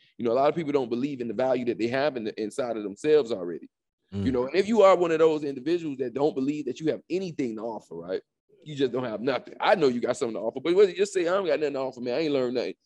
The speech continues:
Speaker 1: You fifty years old, but you saying you ain't got nothing in your mind. You, you done been through life,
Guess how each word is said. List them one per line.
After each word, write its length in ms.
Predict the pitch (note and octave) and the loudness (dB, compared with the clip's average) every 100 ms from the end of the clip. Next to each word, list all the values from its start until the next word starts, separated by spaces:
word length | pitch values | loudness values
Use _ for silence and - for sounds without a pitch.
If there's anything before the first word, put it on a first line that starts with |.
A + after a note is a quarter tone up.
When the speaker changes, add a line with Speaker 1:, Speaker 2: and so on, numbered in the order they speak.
| _ _ - | _ _ -8
Speaker 1:
You 120 | F3 | -6
fifty 300 | - G3 G3 | -2 -2 2
years 200 | E3+ D#3+ | 2 4
old, 220 | D#3+ D3+ | 4 2
but 120 | B2+ C#3+ | 0 -8
you 60 | |
saying 260 | C#3 C#3 A#2+ | -4 -2 0
you 140 | C3+ | 2
ain't 100 | B2 | 2
got 160 | A2+ F#2+ | 0 0
nothing 180 | A#2 G#2+ | -2 -2
in 60 | |
your 120 | G#2+ G2+ | -6 -6
mind. 300 | F#2+ C2+ A1+ _ - | -8 -10 -16 _ -10
You, 260 | D#3+ D#3 - | -8 -6 -8
you 140 | E3+ F#3+ | -2 0
done 140 | D#3 | 2
been 140 | D3 | 0
through 160 | C3 B2 | -2 -4
life, 280 | G#2 F2 | -4 -8